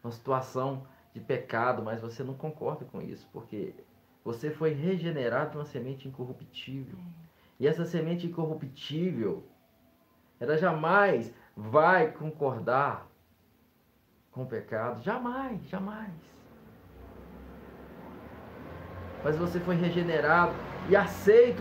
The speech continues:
Speaker 1: por Deus através do sacrifício de
Speaker 2: Aleluia,
Speaker 1: Cristo.
Speaker 2: sim,
Speaker 1: Ele foi
Speaker 2: glória a
Speaker 1: entregue
Speaker 2: Deus.
Speaker 1: à morte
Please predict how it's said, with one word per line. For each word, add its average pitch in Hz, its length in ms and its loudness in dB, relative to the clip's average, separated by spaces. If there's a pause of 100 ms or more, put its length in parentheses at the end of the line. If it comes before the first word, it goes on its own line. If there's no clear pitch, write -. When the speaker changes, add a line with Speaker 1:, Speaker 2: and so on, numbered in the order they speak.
Speaker 1:
por 170 160 2
Deus 180 320 8
através 180 460 4
do 180 80 0 (340)
sacrifício 208 600 0
de 190 80 0
Speaker 2:
Aleluia, - 120 -4 (220)
Speaker 1:
Cristo. 208 540 0
Speaker 2:
sim, 254 240 -2
Speaker 1:
Ele 226 260 10
foi 220 200 6
Speaker 2:
glória 208 40 4
a 190 60 4
Speaker 1:
entregue 220 440 6
Speaker 2:
Deus. 208 120 10
Speaker 1:
à 185 60 6
morte 180 920 6